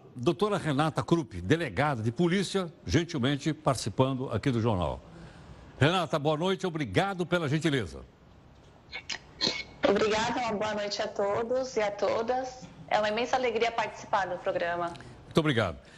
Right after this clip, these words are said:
Speaker 1: Renata, é, a lei, a lei e a proteção às mulheres têm se difundido no meio da sociedade, a gente percebe isso,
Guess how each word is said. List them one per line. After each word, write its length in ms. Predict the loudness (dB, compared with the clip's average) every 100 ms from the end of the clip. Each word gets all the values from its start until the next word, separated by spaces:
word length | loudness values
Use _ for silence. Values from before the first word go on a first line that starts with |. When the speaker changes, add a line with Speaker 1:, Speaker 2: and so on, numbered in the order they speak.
| -10
Speaker 1:
Renata, 500 | 0 2 2 0 -2 -4 -18 -20 -4
é, 520 | 2 4 4 2 0 -2 -6 -20 -20 -20 -20 -20 -20 -20 -20 -20 -20 -6
a 160 | 0 2
lei, 400 | 2 0 0 -2 0
a 140 | 2
lei 480 | 2 2 2 0 -4 -2
e 100 | 0
a 60 | 2
proteção 500 | 0 0 0 2 2
às 120 | 2
mulheres 260 | 2 0 0
têm 180 | 0
se 160 | 2 0
difundido 640 | 0 0 0 2 0 0 0
no 100 | 2
meio 200 | 2 2
da 120 | -2
sociedade, 600 | -2 -2 2 2 0 -2
a 20 |
gente 200 | -4 -2
percebe 600 | 2 0 2 0 2 2
isso, 340 | 2 0 -4